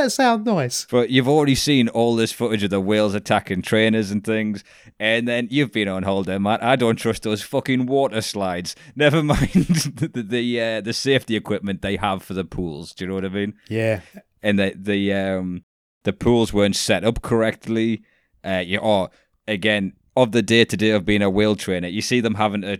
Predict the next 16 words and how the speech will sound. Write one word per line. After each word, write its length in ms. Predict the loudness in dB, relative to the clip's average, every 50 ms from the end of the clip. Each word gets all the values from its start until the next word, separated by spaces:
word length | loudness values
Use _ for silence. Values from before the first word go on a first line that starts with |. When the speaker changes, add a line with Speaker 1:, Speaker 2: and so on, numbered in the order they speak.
| -8 _
Speaker 2:
check 320 | -2 -2 -2 -2 -2 0
one 160 | 2 4 4
of 80 | 4 2
their 180 | 2 0 0 -2
teeth, 480 | -4 -2 2 2 2 2 0 -4 -16 _
and 280 | -6 -4 -4 -4 -6 -6 _ _ _ _ _ _ _ _ _ _ _ _ _ _ _ _ _ -20 -2 _
that 80 | 2 2
Speaker 1:
Well, 80 | 4 4
and, 120 | 2 2
Speaker 2:
looks 120 | 2 2 2
Speaker 1:
and 120 | 4 4 4
Speaker 2:
like 80 | 4 2
Speaker 1:
force 380 | 0 4 4 6 6 6 2
feed 340 | 2 2 4 4 4 2 0
the 140 | -2 0 0
animal, 460 | 0 2 0 0 -2 -2 -4 -6 -8